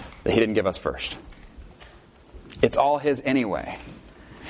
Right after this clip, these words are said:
And so if you would give it all back to him, what does he owe you? Nothing. Nothing. So there's nothing we can ever do to earn any credit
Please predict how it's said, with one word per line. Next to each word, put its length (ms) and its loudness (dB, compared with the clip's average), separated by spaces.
And 120 6
so 140 6
if 120 2
you 80 4
would 100 0
give 100 6
it 160 6
all 240 4
back 220 0
to 100 0
him, 220 4
what 80 6
does 100 4
he 120 4
owe 100 4
you? 260 0
Nothing. 400 2
Nothing. 460 2
So 500 2
there's 100 8
nothing 360 4
we 80 4
can 100 2
ever 180 4
do 300 4
to 240 6
earn 540 4
any 200 6
credit 380 2